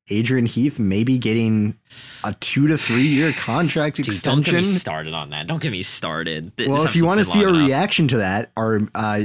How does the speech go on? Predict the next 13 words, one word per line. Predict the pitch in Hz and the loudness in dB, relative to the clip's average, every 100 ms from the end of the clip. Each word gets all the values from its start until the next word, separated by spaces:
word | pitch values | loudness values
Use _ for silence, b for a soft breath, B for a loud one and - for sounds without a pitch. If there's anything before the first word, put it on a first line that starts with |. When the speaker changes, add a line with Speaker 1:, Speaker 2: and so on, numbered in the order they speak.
| - | -4
Speaker 1:
you | 117 117 | -6 -2
can | 147 | 0
check | - 165 | 0 0
it | 170 | 0
out | 165 | 0
on | 165 | 0
Twitter. | - 208 110 - _ _ | 2 2 0 -4 _ _
You | - | -2
can | 202 | 0
probably | - 208 196 185 | 0 0 2 2
guess, | 127 185 135 - - - _ - | 2 0 0 -2 -4 -8 _ -6
but | 135 135 - _ | -2 -2 -6 _
hey | 170 98 | -4 -4